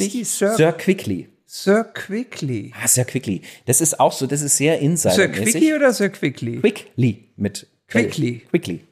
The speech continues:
Speaker 1: So eine Mischung aus Quickie und Weekly.
Speaker 2: Ja, und das Wiss-, ja, genau, der Medienmensch. Äh, aber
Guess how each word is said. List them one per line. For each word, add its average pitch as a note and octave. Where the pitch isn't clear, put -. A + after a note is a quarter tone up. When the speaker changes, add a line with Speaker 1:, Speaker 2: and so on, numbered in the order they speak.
Speaker 1:
So -
eine D3+
Mischung G3
aus D#3
Quickie A3+
und F3+
Weekly. G3+
Speaker 2:
Ja, G2
und B2
das A#2+
Wiss-, E3
ja, G#2
genau, A2+
der F2
Medienmensch. G2+
Äh, G#2+
aber A#2+